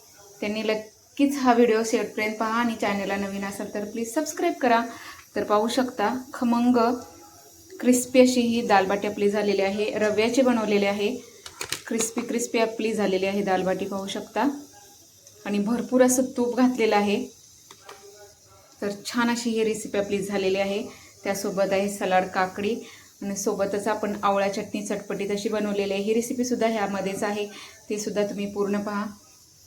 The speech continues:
इथे आहे दाल, मस्त असा तडका दिलेली घट्ट अशी ही डाळ आहे, वाटीभर तूप आहे आणि हे दाल बाटी, अं, जे बाटी आहे ते तुपाबरोबरच आपण खाणार आहोत.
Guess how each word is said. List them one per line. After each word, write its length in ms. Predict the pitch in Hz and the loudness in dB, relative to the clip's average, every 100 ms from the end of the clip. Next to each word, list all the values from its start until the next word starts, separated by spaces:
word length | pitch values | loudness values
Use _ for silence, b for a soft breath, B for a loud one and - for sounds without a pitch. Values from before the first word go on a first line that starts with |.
| - - | -20 -8
इथे 240 | 202 208 | -4 0
आहे 260 | 208 202 196 | 0 0 -2
दाल, 480 | 185 190 190 202 208 | 2 4 4 2 -2
मस्त 420 | 208 208 202 - | -2 -2 -2 -4
असा 200 | 214 214 208 | -4 -2 -4
तडका 260 | 196 190 196 | -2 -2 -4
दिलेली 360 | 190 196 190 | -4 -2 -2
घट्ट 460 | 190 - 202 - - | -4 -6 -10 -8 -2
अशी 260 | 208 - 226 | -2 -2 -4
ही 240 | 226 214 | -4 -2
डाळ 280 | 196 185 185 | 0 2 2
आहे, 340 | 202 208 214 - - - - - _ - _ _ _ _ _ | 2 2 -2 -4 -20 -20 -20 -20 _ -20 _ _ _ _ _
वाटीभर 420 | 202 196 208 208 202 - | -6 -4 -2 -2 -4 -2
तूप 180 | 262 254 | 2 2
आहे 260 | 226 220 - B B B | 2 0 -4 B B B
आणि 140 | 214 202 | -8 -4
हे 300 | 208 214 214 | -2 -2 -2
दाल 340 | 190 196 202 | 2 2 2
बाटी, 480 | 202 208 240 285 B B - | 0 -2 -2 -4 B B -14
अं, 500 | 202 175 202 202 196 | -12 -6 -4 -4 -2
जे 160 | 196 214 | 0 2
बाटी 300 | 196 190 233 | 2 2 0
आहे 220 | 226 208 | 0 0
ते 160 | 220 220 | 0 -2
तुपाबरोबरच 720 | 208 208 202 214 214 247 254 | -2 0 0 -2 0 2 2
आपण 240 | - 208 202 | -2 -2 -2
खाणार 260 | 202 190 | -2 -2
आहोत. 280 | 196 196 208 | -2 -2 -6